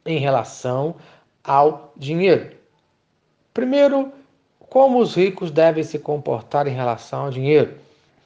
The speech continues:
Primeira Timóteo, capítulo seis, dos versos de dezessete a dezenove.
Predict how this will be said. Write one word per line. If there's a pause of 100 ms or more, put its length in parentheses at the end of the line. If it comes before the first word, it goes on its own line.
(280)
Primeira
Timóteo, (400)
capítulo
seis, (340)
dos
versos
de
dezessete
a
dezenove.